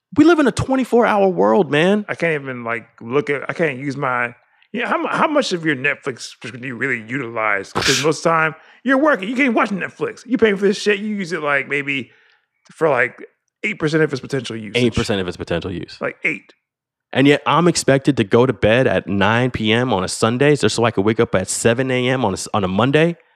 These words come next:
Speaker 1: to do what? Tap away at a keyboard, answer emails, be on phone call meetings that I don't have any business being on?
Speaker 2: Right.
Speaker 1: For what?
Speaker 2: Analyze reports.
Speaker 1: Analyze reports. Analyze these nuts.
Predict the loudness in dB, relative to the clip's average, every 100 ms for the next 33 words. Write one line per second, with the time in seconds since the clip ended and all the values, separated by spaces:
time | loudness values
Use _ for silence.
0 | _ 0 2 4 2 2 0 0 -2 -18
1 | _ _ _ 0 2 0 0 0 -2 -4
2 | -2 2 2 0 _ _ 2 2 0 -2
3 | 0 4 4 4 0 -6 _ _ _ 2
4 | 4 2 0 2 4 2 2 2 4 4
5 | 4 4 2 2 2 2 0 0 -2 2
6 | 2 2 -2 2 4 4 4 2 0 _
7 | _ -12 -12 -14 _ _ 4 4 4 0
8 | 0 0 -4 -2 0 2 0 -2 -6 0
9 | 0 0 -6 -8 2 4 6 4 2 0
10 | -2 -2 2 2 2 2 4 4 2 0
11 | -6 -8 -6 0 2 2 -4 -16